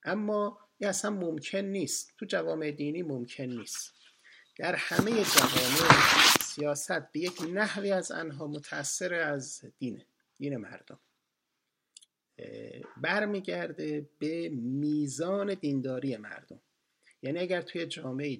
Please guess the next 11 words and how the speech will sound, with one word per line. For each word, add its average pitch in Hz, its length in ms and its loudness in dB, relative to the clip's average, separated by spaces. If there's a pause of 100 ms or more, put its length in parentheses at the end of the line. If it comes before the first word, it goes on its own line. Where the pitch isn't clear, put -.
دین 160 300 -2 (500)
یک 170 220 -6
نهاد 151 380 -6
بسیار 165 580 0
قوی 135 400 -2
باشه، 147 680 -2 (120)
شما 180 320 -6
اصلاً - 240 -4 (100)
امکان 151 580 -2
نداره 175 560 -2 (440)
که 113 420 -8